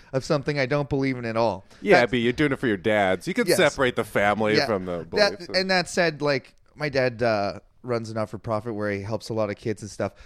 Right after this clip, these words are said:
Speaker 1: But overall, I think religion's a cancer, and it's killing us, and it's moving us backwards, not forwards.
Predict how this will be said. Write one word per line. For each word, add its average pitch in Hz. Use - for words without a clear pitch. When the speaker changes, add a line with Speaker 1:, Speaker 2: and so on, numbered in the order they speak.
Speaker 1:
But 147
overall, 170
I 113
think -
religion's 120
a 113
cancer, 135
and 113
it's -
killing 127
us, -
and 147
it's -
moving 175
us 165
backwards, 160
not 143
forwards. 113